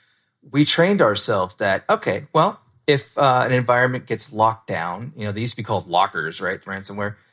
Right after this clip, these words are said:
So if it gets locked, it gets encrypted, whatever, well, well, then we'll just, you know, as long as we have the backups, then, then we'll be okay. So for years, I think, like, really starting in two thousand fourteen, that's just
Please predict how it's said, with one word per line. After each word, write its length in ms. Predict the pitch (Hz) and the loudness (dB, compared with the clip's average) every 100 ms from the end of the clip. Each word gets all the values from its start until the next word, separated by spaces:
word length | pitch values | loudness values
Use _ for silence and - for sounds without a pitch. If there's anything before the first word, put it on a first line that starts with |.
| _ | _
So 120 | - | -2
if 80 | 127 | 0
it 40 | |
gets 200 | 151 196 | 0 0
locked, 360 | 120 120 127 - | 4 4 4 -2
it 60 | 123 | -6
gets 180 | 123 113 | -6 -6
encrypted, 480 | 107 127 113 127 | -2 -2 0 -2
whatever, 540 | 113 170 247 120 131 - | 2 4 4 4 2 -2
well, 140 | 165 143 | -4 -2
well, 180 | 151 | -2
then 240 | 165 175 156 | 0 -2 2
we'll 160 | 175 | 0
just, 420 | 160 165 147 - - | 0 -2 -4 -6 -4
you 100 | 160 | 0
know, 200 | 127 123 | 2 2
as 120 | 127 | 2
long 160 | 160 | 2
as 100 | 175 | 2
we 120 | 156 139 | 0 2
have 220 | 127 120 | 2 0
the 60 | |
backups, 760 | 101 147 208 - 110 104 - - - - | 0 2 2 2 0 0 -4 -8 -12 -6
then, 320 | 127 120 135 - | -4 -4 -8 -10
then 160 | 123 | -8
we'll 120 | 120 117 | -6 -4
be 200 | 117 101 | 0 0
okay. 500 | 101 196 139 87 - _ _ _ | 0 0 0 -2 -10 _ _ _
So 420 | - 139 123 120 | 0 4 6 4
for 360 | - - 143 - | 0 -2 2 2
years, 720 | 95 110 214 302 - - - _ _ | 0 -2 0 0 0 -8 -10 _ _
I 140 | - 107 | -2 0
think, 320 | 127 131 117 _ _ - | 0 -2 -2 _ _ 0
like, 200 | 123 - | 0 2
really 300 | 123 160 196 | 4 6 6
starting 380 | 135 139 117 113 | 4 4 4 2
in 80 | 101 | -2
two 140 | - | 0
thousand 300 | 147 123 113 | 4 2 2
fourteen, 460 | 104 120 107 113 95 | 2 2 2 -2 -4
that's 180 | 101 101 | -4 -4
just 220 | 101 - | -6 -10